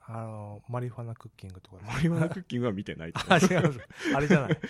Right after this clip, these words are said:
Speaker 2: <laughs> そういうなんか、そういう感じじゃないっす。
Speaker 1: ああ、
Speaker 2: 普通の。
Speaker 1: そうなんですね。
Speaker 2: うん。そう、それだからザ・シェフショーとか見てるんですけど。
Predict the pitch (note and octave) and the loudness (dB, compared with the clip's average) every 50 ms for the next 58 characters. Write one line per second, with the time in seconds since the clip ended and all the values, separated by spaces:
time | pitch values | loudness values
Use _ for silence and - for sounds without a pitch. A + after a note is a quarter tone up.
0 | - F4 E4 D4+ C4 A3 E3+ - _ - - A#2+ B2 B2 B2 B2+ A#2 - F2+ D#2+ | -4 -2 -2 -2 -2 -4 -6 -10 _ -14 -12 -10 -8 -6 -6 -6 -6 -6 -8 -8
1 | D2+ - - - - - - A2 G#2+ - A2 G#2+ G#2+ F#2+ G#2 F2 D#2 C#2+ C2+ C#2 | -8 -10 -14 -18 -14 -10 -8 -8 -6 -4 -4 -4 -4 -4 -6 -6 -8 -8 -12 -14
2 | - - D#3+ D3 C3 A2+ G2 G2+ G2 - - F2+ F2 E2+ E2 D#2+ D#2 D3 C3 G#2 | -10 -4 0 0 0 0 -2 -8 -12 -12 -10 -8 -8 -8 -8 -8 -8 -8 -10 -10
3 | F2+ F2 - - - - - _ - D#2 D2 D2 D2 - - _ _ _ _ _ | -12 -16 -20 -20 -20 -20 -20 _ -18 -18 -16 -16 -18 -20 -20 _ _ _ _ _
4 | _ _ - E2 E2+ - A2+ A2+ A2+ A2+ A#2+ - D2+ C#2+ - - G2 G2+ G2+ - | _ _ -20 -16 -12 -8 -6 -6 -6 -6 -8 -8 -10 -12 -12 -8 -6 -6 -6 -6
5 | - F#2 E2+ F#2+ F#2+ - - - - - _ - - - - - - _ - - | -8 -8 -8 -8 -8 -10 -10 -14 -18 -20 _ -20 -20 -20 -20 -20 -20 _ -20 -20
6 | - - | -20 -20